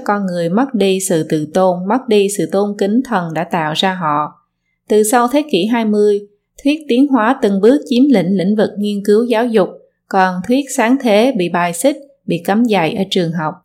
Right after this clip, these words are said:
Từ lý luận gốc của Darwin phái sinh ra triết học độc hại chủ nghĩa Darwin xã hội.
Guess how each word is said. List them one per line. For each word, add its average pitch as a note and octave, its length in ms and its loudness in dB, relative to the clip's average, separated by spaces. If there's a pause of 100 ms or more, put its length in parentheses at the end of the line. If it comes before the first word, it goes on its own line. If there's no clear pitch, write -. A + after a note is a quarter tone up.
(600)
Từ G3+ 140 2
lý A3+ 140 6
luận C4+ 280 4
gốc D4 260 4
của A3 100 2
Darwin G#3+ 640 0
phái G#3+ 220 2
sinh A#3 220 2
ra G3 300 0
triết C4 220 -2
học G3 200 0
độc E3 200 -2
hại D#3+ 340 -6
chủ F3+ 120 -4
nghĩa F3 240 -4
Darwin G3 500 -2
xã F3+ 180 -2
hội. D#3+ 360 -2